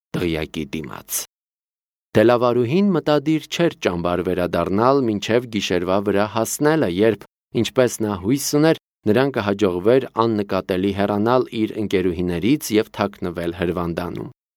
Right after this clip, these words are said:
Ըստ երևույթին, ոչ ոքի մտքով չէր անցնում Չինգաչգուկի ներկայությունը,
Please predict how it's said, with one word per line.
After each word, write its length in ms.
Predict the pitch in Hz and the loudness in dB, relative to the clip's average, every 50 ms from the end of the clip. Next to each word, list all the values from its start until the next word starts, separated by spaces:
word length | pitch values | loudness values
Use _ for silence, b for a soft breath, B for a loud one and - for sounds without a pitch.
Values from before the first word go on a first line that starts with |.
| _ _ _ _ _ _ _ _ _ _ _ - | _ _ _ _ _ _ _ _ _ _ _ 2
Ըստ 260 | 135 123 - - 117 | 2 2 2 0 2
երևույթին, 840 | 107 110 110 110 107 101 107 110 104 98 - - 185 196 196 180 - _ _ _ _ - | 4 4 4 4 2 0 -2 -2 -2 -4 -2 2 4 4 4 2 0 _ _ _ _ 4
ոչ 180 | 185 208 202 - | 4 4 4 2
ոքի 320 | - 123 123 117 - 170 | 0 -2 0 0 2 0
մտքով 400 | 165 135 - - - 151 151 - | 0 0 0 0 0 -2 -2 0
չէր 220 | - 170 180 180 170 | 0 0 2 2 2
անցնում 400 | 147 117 - - 113 107 101 98 | 2 0 -2 -2 -2 -2 -2 -2
Չինգաչգուկի 680 | - 104 98 90 95 90 - - - 90 - - 90 | -2 -2 0 0 0 -2 -2 -4 -6 -4 -4 -4 -4
ներկայությունը, 840 | 90 87 87 87 - 87 90 87 85 82 - - 135 135 131 117 90 | -2 -4 -4 -4 -4 -2 -2 -2 -2 -4 0 2 4 4 6 4 2